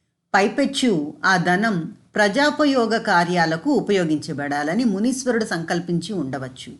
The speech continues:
ఇక కనకపురిని శ్రీకరుడు ధర్మబద్ధంగా పరిపాలిస్తున్నాడని తెలిసి కూడా ధాన్యపురి రాజు నీచమైన కోర్కెతో, స్వార్థబుద్ధితో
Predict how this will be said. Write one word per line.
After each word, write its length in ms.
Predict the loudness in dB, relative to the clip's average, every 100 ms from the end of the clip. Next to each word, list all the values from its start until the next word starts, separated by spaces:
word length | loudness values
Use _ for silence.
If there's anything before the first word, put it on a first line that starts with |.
| _ _ _ _ _ _
ఇక 200 | -4 0 2 0 -2 -12 -20 _
కనకపురిని 920 | 0 2 2 0 2 2 2 2 0 -6 -4
శ్రీకరుడు 720 | 0 0 2 2 2 0 -2 -2
ధర్మబద్ధంగా 760 | 0 0 0 0 0 2 2
పరిపాలిస్తున్నాడని 1080 | 0 -2 0 0 0 -4 -2 0 2 0 -2
తెలిసి 400 | -4 -4 -4 -4
కూడా 480 | -2 -2 0 -4 -8 -18 _ _
ధాన్యపురి 640 | 2 4 6 4 2 0 2
రాజు 320 | 2 2 0
నీచమైన 760 | 0 2 2 2 2 2 2 0
కోర్కెతో, 680 | 0 -2 -2 -4 -4 -6 -8 _
స్వార్థబుద్ధితో 1120 | -8 0 2 2 0 0 0 -2 -6 -6 -6